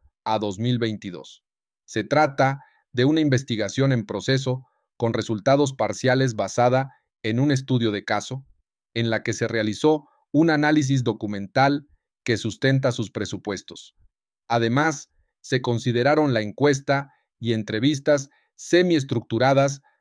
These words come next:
a informantes claves del centro educativo objeto de estudio. Resultados. El estado del arte muestra como resultado la importancia de considerar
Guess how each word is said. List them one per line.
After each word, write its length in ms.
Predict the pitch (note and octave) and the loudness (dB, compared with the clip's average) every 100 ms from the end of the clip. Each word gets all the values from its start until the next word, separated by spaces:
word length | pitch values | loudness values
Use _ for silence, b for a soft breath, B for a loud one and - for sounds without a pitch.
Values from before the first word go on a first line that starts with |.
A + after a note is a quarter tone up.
| _ - | _ -6
a 120 | A2 | -4
informantes 680 | G#2+ A#2 A#2 C#3 D#3+ F3 C3 | -2 -2 -2 0 2 0 0
claves 400 | D3 D3 D3+ C3+ | 2 4 4 2
del 180 | A2 G2 | -2 -2
centro 400 | C#3 D3+ C#3+ B2 | -2 -2 0 0
educativo 800 | A2 G2+ F#2+ C3+ C3+ C#3 C#3 _ _ | 0 -4 -2 0 0 -2 -6 _ _
objeto 540 | - A2 - C3+ C3+ C3+ | -4 -4 0 -2 0 0
de 120 | A2+ | 0
estudio. 580 | G2 - A#2+ G#2+ F#2 - _ _ _ _ _ _ _ | -4 -4 -2 -2 -6 -14 _ _ _ _ _ _ _
Resultados. 920 | - A#2+ A#2 G#2+ - C3 A2 F2 - _ _ - | -4 -2 -2 -4 2 2 2 -4 -14 _ _ -8
El 140 | A#2 | -4
estado 440 | G#2+ - D3 D3+ D3 | -4 -2 2 2 2
del 160 | A#2+ | 2
arte 480 | B2 C3 C3 C3+ C3+ b b b | 2 2 0 -4 -4 b b b
muestra 520 | A#2+ C#3 E3 - C3 | 0 2 2 0 -2
como 220 | C#3 A2 G#2+ | -2 -4 -2
resultado 720 | G#2+ - G#2 C3+ C3+ C3+ C3+ b b - | -4 -6 -2 2 2 2 -4 b b -6
la 140 | A2+ | -2
importancia 720 | A2+ G#2 A2+ A2 C#3+ D3+ C#3 | -2 -2 -4 -2 0 0 0
de 160 | C3 A#2 | 0 0
considerar 680 | A2 G#2+ - G#2+ A2 B2+ | -4 -6 -4 -2 0 0